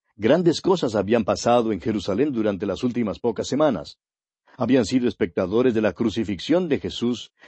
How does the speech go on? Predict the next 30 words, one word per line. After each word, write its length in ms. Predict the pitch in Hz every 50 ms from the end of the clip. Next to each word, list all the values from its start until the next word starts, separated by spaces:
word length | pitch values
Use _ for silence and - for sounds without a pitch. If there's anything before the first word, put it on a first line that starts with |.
| - -
de 140 | 120 127 113
su 180 | - 123 123
resurrección, 840 | 117 127 123 - - 113 104 104 87 - - 123 139 139 143 135 - _ _ -
de 160 | 117 135 135
su 140 | - - 131
ascensión 580 | 113 - 120 113 95 - 131 139 147 151 143 - _
y 120 | - 135
el 80 | 151 139
día 160 | 170 202 202
de 80 | 185 170
Pentecostés. 800 | 147 127 98 123 110 - 110 - - 107 92 78 69 - - - _ _ _ _ _ _ _ _ _ _ _ _ _ _
Así 240 | - 127 - 175 160
pues, 340 | 156 135 135 127 - - _ _ _ _ _ _ _ _ _
todos 400 | - 165 185 185 165 151 107 131
estarían 400 | 113 - - 101 104 120 127 117
atónitos 640 | 98 87 _ - 170 170 151 120 - 110 95 - 110
ante 280 | 98 90 - 92 92
este 160 | 95 90 107
incidente, 640 | 98 87 - 95 87 113 131 123 101 123 117 101 - _ _ _
preguntándose 720 | - 147 156 143 143 123 143 151 147 131 104 - 120 - _ _ _ _
qué 180 | - 165 190 196
era 140 | 180 170 151
lo 120 | 143 123
que 160 | - 143 131
realmente 580 | 117 113 123 127 135 135 127 139 170 160 - 139
estaba 240 | 104 - 113 107 104
ocurriendo. 600 | 92 - 107 101 92 85 82 73 65 65 67 _ _ _ _ _ _ _ _ _ _ _ _ _ _
Y 120 | - 151 143
tenemos 320 | 165 170 185 175 143 107
luego 360 | 131 143 135 123 131 117 -